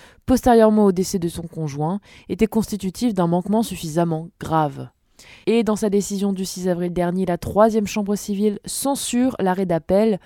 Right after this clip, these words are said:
au visa de l'article mille sept cent cinquante et un, alinéa premier du Code civil,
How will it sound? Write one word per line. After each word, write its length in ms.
au 100
visa 340
de 120
l'article 440
mille 140
sept 220
cent 80
cinquante 360
et 60
un, 100
alinéa 380
premier 500
du 140
Code 180
civil, 480